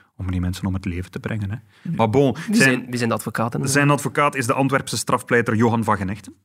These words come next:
Speaker 2: Mhm.
Speaker 1: Misschien niet zo'n heel bekende naam, maar hij was bijvoorbeeld onder meer de advocaat van een, eh, een, een drugsmokkelaar met de bijnaam Johnny Cash. En, eh, in, in tweeduizend negentien pleit hij ook nog voor het Hof van Assisen, eh, voor Tom Verboven. Dat was een man die terecht stond omdat hij zijn amoureuze vriend, eh,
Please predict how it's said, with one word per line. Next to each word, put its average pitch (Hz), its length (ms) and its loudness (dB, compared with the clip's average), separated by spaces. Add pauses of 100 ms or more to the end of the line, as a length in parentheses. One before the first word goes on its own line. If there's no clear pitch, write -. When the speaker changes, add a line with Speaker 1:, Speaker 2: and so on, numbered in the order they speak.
(220)
Speaker 2:
Mhm. 123 120 0 (140)
Speaker 1:
Misschien 170 260 0
niet 175 100 2
zo'n 139 180 4
heel 127 180 4
bekende 208 340 0
naam, 214 300 2
maar 139 160 2
hij 127 100 4
was 123 160 0
bijvoorbeeld 127 440 0
onder 151 180 0
meer 156 80 2
de 165 80 0
advocaat 139 420 -2
van 131 120 0
een, 117 160 2
eh, 117 240 0
een, 117 220 -2
een 113 120 2
drugsmokkelaar 120 880 0
met 113 140 -4
de 117 80 -6
bijnaam 101 480 -2
Johnny 92 240 0
Cash. - 300 -2 (540)
En, 139 340 2
eh, 127 400 2
in, 127 280 0 (100)
in 123 120 2
tweeduizend 123 440 4
negentien 160 480 4
pleit 135 180 2
hij 120 120 0
ook 143 140 0
nog 170 140 -2
voor 156 120 -2
het - 80 -6
Hof 139 140 -4
van 143 160 -2
Assisen, 139 480 2
eh, 127 220 2
voor 120 220 -2
Tom 156 180 4
Verboven. 107 680 2
Dat 98 120 -2
was 104 120 0
een 98 120 0
man 123 180 0
die 123 120 -2
terecht - 240 -4
stond 123 220 -6
omdat 107 220 -2
hij 107 100 -2
zijn 101 220 0
amoureuze 101 440 -2
vriend, 98 380 2 (260)
eh, 104 240 4